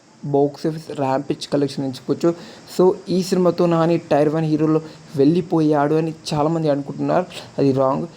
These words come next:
ఎందుకంటే టైర్ వన్ హీరోస్ ఈ నలభై కోట్ల గ్రాస్ని, ఇరవై కోట్ల షేర్ ఎప్పుడో టూ థౌజండ్ ఎయిటీన్లో కొట్టాడు. మన అల్లు అర్జున్ అన్న టూ థౌజండ్ ట్వంటీ కన్నా ముందే కొట్టేసిండు. ప్రభాస్ అన్న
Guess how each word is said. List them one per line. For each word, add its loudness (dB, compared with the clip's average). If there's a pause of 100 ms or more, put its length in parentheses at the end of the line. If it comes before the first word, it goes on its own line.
(200)
ఎందుకంటే 2
టైర్ 0
వన్ -2
హీరోస్ 0 (320)
ఈ 2
నలభై 2
కోట్ల 0
గ్రాస్ని, -2 (300)
ఇరవై 2
కోట్ల 0
షేర్ 0
ఎప్పుడో 2
టూ -2
థౌజండ్ 0
ఎయిటీన్లో 2
కొట్టాడు. -4 (320)
మన 2
అల్లు 2
అర్జున్ 0
అన్న -6 (1200)
టూ 4
థౌజండ్ 2
ట్వంటీ -2 (180)
కన్నా 0
ముందే 2
కొట్టేసిండు. -2
ప్రభాస్ 0
అన్న -4